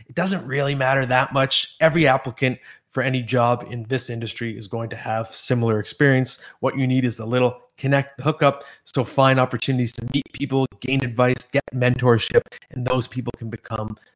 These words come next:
uh, key sort of recommendations to help you get a foot in the door down the road. Uh, and the last one is,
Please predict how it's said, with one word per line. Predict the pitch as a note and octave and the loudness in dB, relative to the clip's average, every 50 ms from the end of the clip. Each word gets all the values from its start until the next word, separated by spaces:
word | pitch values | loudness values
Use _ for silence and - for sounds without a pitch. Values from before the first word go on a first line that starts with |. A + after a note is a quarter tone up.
| _ _ - | _ _ -14
uh, | A2+ A2 G#2 - - - - - _ - - - G#3+ - | -12 -10 -8 -10 -10 -10 -14 -16 _ -12 -2 2 2 6
key | G3 F#3+ F3 D#3+ | 6 6 6 6
sort | - - D#3 C#3+ C#3 | 4 6 4 6 4
of | B2+ A#2+ - - - - - | 4 0 -2 -14 -20 -10 -4
recommendations | - - - - - D3+ C#3 C3+ C#3 C#3+ - - - | -4 -4 -4 -4 -4 -2 0 0 0 0 -2 -6 -12
to | - | -12
help | A#2+ C3 B2+ B2+ | -12 -10 -10 -6
you | A#2+ | -6
get | B2+ B2 | -6 -6
a | B2 | -6
foot | - - - E3 - - | -8 -2 0 0 0 0
in | C#3+ | 0
the | C3+ B2 | -2 0
door | A2+ A#2 A2+ A2 A2 G#2+ - | -2 -2 -4 -6 -10 -8 -8
down | A2 A2 A2 A2+ | -8 -8 -8 -10
the | A#2+ A#2+ | -12 -10
road. | C3 A#2 - - _ _ - - - - - - _ _ _ _ _ - | -10 -12 -12 -14 _ _ -20 -20 -20 -20 -20 -20 _ _ _ _ _ -2
Uh, | C#3 D3 D3 D3 - | 0 2 2 2 2
and | D3+ D#3 E3 | 0 0 0
the | D#3+ | 2
last | D#3+ E3+ G3+ C4+ D#4 - - - | 2 0 0 0 -2 -6 -8 -8
one | G#2 G#2+ A2 B2+ D#3+ F3+ - - | -8 -8 -8 -8 -10 -12 -10 -2
is, | - C#3+ D3 D3 D3 C#3+ - | 2 4 4 6 4 2 0